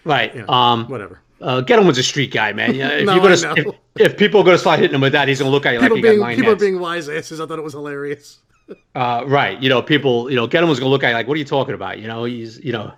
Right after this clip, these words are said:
Speaker 2: Yeah.
Speaker 1: So, um,
Speaker 2: Sorry.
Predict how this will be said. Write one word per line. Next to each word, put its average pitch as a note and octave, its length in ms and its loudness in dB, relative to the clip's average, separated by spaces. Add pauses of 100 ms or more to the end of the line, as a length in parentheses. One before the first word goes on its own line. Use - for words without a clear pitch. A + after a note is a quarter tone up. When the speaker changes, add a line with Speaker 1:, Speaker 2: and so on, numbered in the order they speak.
(280)
Speaker 2:
Yeah. - 100 -18
Speaker 1:
So, B2 520 2 (600)
um, A#2+ 460 0 (480)
Speaker 2:
Sorry. G2+ 180 -20